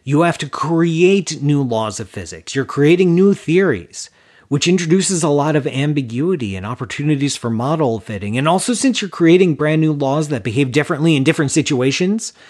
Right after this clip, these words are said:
uh, uh, well, you know, one way in the solar system, like, gravity operates one way in the solar system, and another way in galaxies, and then in yet another way at bigger scales, the theories tend to twist themselves up in knots. Like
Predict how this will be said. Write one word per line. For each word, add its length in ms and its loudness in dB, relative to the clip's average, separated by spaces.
uh, 60 -6
uh, 340 -8
well, 180 -10
you 60 -12
know, 120 -10
one 340 0
way 120 4
in 80 2
the 80 2
solar 340 2
system, 240 -6
like, 120 -6
gravity 480 0
operates 400 -2
one 220 2
way 100 4
in 80 4
the 80 2
solar 320 -2
system, 380 -6
and 80 -4
another 240 2
way 180 2
in 80 2
galaxies, 640 -4
and 140 -4
then 100 -6
in 160 -6
yet 180 0
another 300 0
way 220 0
at 80 -8
bigger 240 0
scales, 500 -10
the 100 -2
theories 480 0
tend 340 -4
to 60 -10
twist 360 -12
themselves 520 -12
up 160 -18
in 180 -16
knots. 560 -18
Like 280 -6